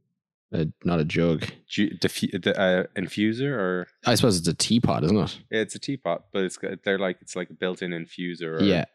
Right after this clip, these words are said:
Speaker 1: so I'm
Speaker 2: whatever.
Speaker 1: having a
Speaker 2: I was gonna say
Speaker 1: teapot
Speaker 2: tea.
Speaker 1: of peppermint tea.
Speaker 2: Yeah.
Speaker 1: So maybe a few years ago, we would both be having beers.
Speaker 2: Almost certainly.
Speaker 1: And, uh, long into the night, we would
Speaker 2: Yeah.
Speaker 1: have had beers, and I'd probably call in sick to work tomorrow.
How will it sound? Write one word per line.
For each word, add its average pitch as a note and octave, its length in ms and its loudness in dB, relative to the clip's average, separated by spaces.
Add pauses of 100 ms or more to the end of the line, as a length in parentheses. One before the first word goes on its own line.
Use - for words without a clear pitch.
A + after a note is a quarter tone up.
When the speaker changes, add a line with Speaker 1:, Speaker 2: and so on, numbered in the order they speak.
Speaker 1:
so F2+ 180 2
I'm G2 100 4
Speaker 2:
whatever. F#2+ 200 4
Speaker 1:
having F#2+ 40 4
a - 20 4
Speaker 2:
I F2 40 2
was - 100 -2
gonna F#2 160 4
say - 0 -
Speaker 1:
teapot F2 280 4
Speaker 2:
tea. - 60 0
Speaker 1:
of E2+ 560 0 (720)
peppermint - 460 2
tea. - 360 2 (340)
Speaker 2:
Yeah. - 200 -2 (200)
Speaker 1:
So - 180 2
maybe F2+ 240 6
a E2+ 60 4
few F#2 120 4
years F2+ 200 6
ago, E2 260 4 (420)
we F#2 120 4
would F2 160 4
both G2+ 220 4
be A2+ 80 4
having E2 200 4
beers. D#2+ 440 2 (600)
Speaker 2:
Almost G2+ 300 2
certainly. F2 340 -2 (120)
Speaker 1:
And, E2+ 920 0
uh, D#2+ 360 2 (300)
long F#2 340 4
into F#2 200 2
the E2 80 4
night, E2+ 400 2 (160)
we F2+ 80 2
would F2 60 6
Speaker 2:
Yeah. E2+ 60 2
Speaker 1:
have D#2 80 2
had E2 180 0
beers, E2+ 420 4
and E2 260 2
I'd E2 140 0
probably E2 220 2
call E2+ 180 2
in E2 60 2
sick F2 260 0
to - 140 0
work F2 160 2
tomorrow. E2 400 0